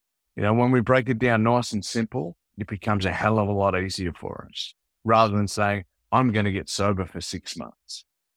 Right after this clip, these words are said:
I'm gonna do twelve months. I'm gonna do two years." You know, like, just do it today, right? And then start again tomorrow. Seventeen years I've got through doing that.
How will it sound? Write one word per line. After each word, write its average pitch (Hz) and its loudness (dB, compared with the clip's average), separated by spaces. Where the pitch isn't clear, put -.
I'm 107 2
gonna 98 0
do 92 2
twelve 92 -6
months. - -10
I'm 95 0
gonna 92 0
do 90 2
two 90 -4
years." 82 -4
You 76 -4
know, 87 0
like, 107 0
just 107 0
do 107 2
it 78 -4
today, 87 -2
right? 95 0
And 104 2
then 95 2
start 95 2
again 87 -2
tomorrow. 82 -4
Seventeen 127 2
years 120 2
I've 92 -2
got 90 -4
through 90 -2
doing 82 -6
that. 60 -12